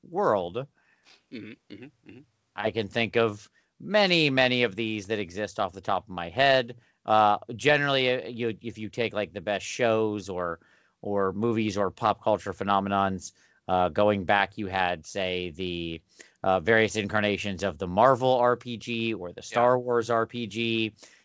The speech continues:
Speaker 1: You have Battlestar Galactica R P Gs
Speaker 2: Yep.
Speaker 1: and, uh, Buffy the
Speaker 2: Even
Speaker 1: Vampire
Speaker 2: Buffy the Vampire
Speaker 1: Slayer.
Speaker 2: Slayer. Yep, that's
Speaker 1: Yeah.
Speaker 2: where I was going. I was like, "Yep, Buffy's out there. All right."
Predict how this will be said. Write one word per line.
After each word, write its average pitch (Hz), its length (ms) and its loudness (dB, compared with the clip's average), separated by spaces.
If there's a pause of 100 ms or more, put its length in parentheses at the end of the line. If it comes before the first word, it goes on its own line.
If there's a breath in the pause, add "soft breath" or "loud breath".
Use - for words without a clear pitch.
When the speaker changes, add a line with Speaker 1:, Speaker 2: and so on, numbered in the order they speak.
Speaker 1:
You 101 140 -6
have 90 340 0
Battlestar 95 440 -2
Galactica 110 640 -2
R 113 180 -2
P 113 220 -12
Gs 107 560 -8
Speaker 2:
Yep. 90 100 -4
Speaker 1:
and, 82 120 -14 (580)
uh, 92 460 2
Buffy 101 300 0
the 95 80 -6
Speaker 2:
Even 85 120 -2
Speaker 1:
Vampire 113 320 2
Speaker 2:
Buffy - 40 2
the 113 120 -2
Vampire 147 320 2
Speaker 1:
Slayer. - 0 -
Speaker 2:
Slayer. 151 300 -4
Yep, 170 340 0
that's 208 200 0
Speaker 1:
Yeah. 170 60 -8
Speaker 2:
where 175 100 4
I 185 100 6
was 165 160 -4
going. 160 260 0
I 151 40 0
was 147 60 -4
like, 143 140 -4
"Yep, 160 220 -4
Buffy's 156 320 -4
out 131 180 0
there. 139 260 -4
All 131 80 -4
right." 135 200 -2